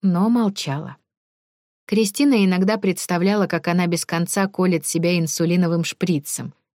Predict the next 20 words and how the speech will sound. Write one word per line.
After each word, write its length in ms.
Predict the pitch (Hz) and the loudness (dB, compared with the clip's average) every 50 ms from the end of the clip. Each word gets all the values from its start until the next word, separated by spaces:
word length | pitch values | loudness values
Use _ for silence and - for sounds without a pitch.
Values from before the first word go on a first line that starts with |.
| _ _ _ _ - | _ _ _ _ -4
Если 440 | 190 165 170 156 - - 160 160 160 | -2 -2 0 -2 -2 -2 -2 -2 -2
что-то 360 | - - - 175 165 - 165 | -2 -4 -4 -4 -2 0 0
и 120 | 160 160 | 0 0
было 300 | 170 180 226 247 240 196 | 0 2 2 2 2 0
в 60 | 170 | 0
жизни, 400 | 160 160 170 165 156 147 151 151 | -2 -2 0 0 0 0 -2 -4
что 220 | 147 - - 170 151 | -4 -2 -2 -4 -2
пугало 420 | - 180 185 180 160 147 151 147 | 0 -2 0 0 0 0 -2 -2
Кристину 500 | 147 - 175 175 - - - 175 156 156 | -2 -2 -2 -2 -2 -4 -4 -2 -2 0
до 140 | 156 165 160 | 0 -2 -2
сухости 480 | 151 - 175 151 - 160 147 - - 165 | -2 -4 -6 -4 -4 -6 -6 -4 -4 -2
во 160 | 156 170 170 | -2 0 -2
рту, 300 | 160 - - 143 139 147 - _ _ _ _ | -2 -4 -10 -14 -14 -14 -18 _ _ _ _
так 220 | - 208 196 - | -8 -6 -2 -2
это 180 | 220 208 202 226 | -2 -2 0 0
уколы. 640 | 233 240 247 - - - 175 143 131 120 123 - _ _ _ _ _ _ _ _ _ _ _ _ _ _ _ _ _ _ _ | 0 0 -2 -2 -2 0 0 0 -2 -4 -8 -14 _ _ _ _ _ _ _ _ _ _ _ _ _ _ _ _ _ _ _
Глаза 600 | 196 185 175 175 175 175 180 180 214 254 262 233 | 0 0 2 2 2 2 0 0 0 0 2 0
у 80 | 190 | 0
Кристины 560 | 147 - 170 165 156 - - - 202 196 185 170 | 0 0 -2 -2 -2 -2 -2 2 2 4 2 2
горели. 560 | 170 180 180 175 160 147 139 143 143 147 | 2 0 0 2 0 0 -2 -4 -8 -10